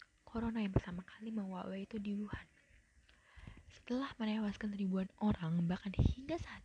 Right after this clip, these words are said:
ini jumlah korban tewas karena covid terus bertambah di seluruh dunia. Kendati demikian, menurut Burke, secara konservatif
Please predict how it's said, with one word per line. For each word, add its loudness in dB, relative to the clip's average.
ini 0
jumlah -2
korban -4
tewas -10
karena -8
covid -8
terus -2
bertambah 2
di -4
seluruh -8
dunia. -2
Kendati 0
demikian, 0
menurut 2
Burke, -2
secara -12
konservatif -2